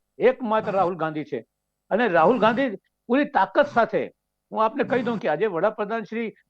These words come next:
મોદીની ગેરંટી, મોદી પોતે જાતે, પોતે પરિસ્થિતિ જે છે, પોતે જાતે જ પોતાની પ્રશંસા કરે છે,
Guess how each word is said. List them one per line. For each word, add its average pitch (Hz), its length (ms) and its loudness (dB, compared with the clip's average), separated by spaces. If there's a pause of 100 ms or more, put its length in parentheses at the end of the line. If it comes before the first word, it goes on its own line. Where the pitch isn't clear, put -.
(100)
મોદીની 214 340 -2
ગેરંટી, 214 400 2
મોદી 208 280 2
પોતે 254 300 4
જાતે, 240 440 4 (140)
પોતે 220 380 -2 (260)
પરિસ્થિતિ 196 380 -4
જે 202 180 0
છે, 175 100 -2
પોતે 180 360 -4
જાતે 208 300 0
જ 196 100 -6
પોતાની 196 300 0
પ્રશંસા 185 480 -2
કરે 165 240 -2
છે, 156 200 -2